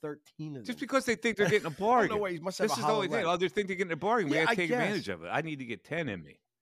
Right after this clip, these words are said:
Speaker 1: That's why college kids go down, 'cause they got the two nickels. They got a dollar three eighty in their pocket, and <laughs> that's all they can afford.
Speaker 2: Come on, man. Uh, so, all right, now let's get to the second part of this.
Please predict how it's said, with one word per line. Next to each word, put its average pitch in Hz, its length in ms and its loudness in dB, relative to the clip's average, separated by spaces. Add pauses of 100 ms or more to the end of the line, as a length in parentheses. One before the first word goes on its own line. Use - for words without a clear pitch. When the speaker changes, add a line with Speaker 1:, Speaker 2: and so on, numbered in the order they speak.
(460)
Speaker 1:
That's 214 220 -4
why 226 140 -2
college 247 400 0
kids 170 180 -8
go 123 160 -10
down, 104 160 -12
'cause 147 140 -8
they 170 120 0
got 156 240 -4
the 165 140 -10
two 214 280 -8
nickels. 208 380 -4
They 156 100 -8
got 156 120 -4
a - 40 -6
dollar 185 280 6
three 170 280 -4
eighty 180 220 -2
in 117 60 -6
their 101 100 -10
pocket, 113 440 -12
and 170 120 -6 (100)
<laughs> - 120 -14
that's - 160 -10
all 214 120 -4
they 202 100 -4
can 170 160 -12
afford. - 540 -10
Speaker 2:
Come 170 200 -2
on, 98 140 0
man. 101 220 -2 (500)
Uh, - 40 -12 (120)
so, 196 140 -4
all 196 60 6
right, 160 180 6
now 185 180 2 (160)
let's 185 160 -4
get 190 120 -12
to 185 80 -2
the 165 40 -4
second 151 320 -2
part 110 220 -2
of 92 100 -8
this. - 220 -20